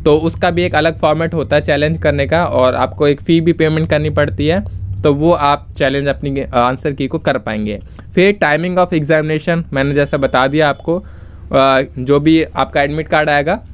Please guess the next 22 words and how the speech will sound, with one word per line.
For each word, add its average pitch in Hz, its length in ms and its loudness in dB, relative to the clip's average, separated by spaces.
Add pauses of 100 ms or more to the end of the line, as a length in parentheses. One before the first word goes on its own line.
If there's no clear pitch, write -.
(140)
उसमें 156 260 0
आपका 147 260 0
टाइमिंग 143 540 0
मेंशन 143 300 -2
रहेगा 147 260 2
कि 156 140 -2
कौन 143 240 0
सी 151 160 0
शिफ्ट 151 280 -2
में 147 120 2
आपका 139 260 2
एग्जाम 131 360 -2
है, 147 60 -2
कितने 139 260 -6
बजे 131 180 -2
से - 140 -4
कितने 143 240 -2
बजे 131 180 2
तक 131 180 0
आपका 131 240 0
एग्जाम 131 360 -2
रहेगा 131 360 2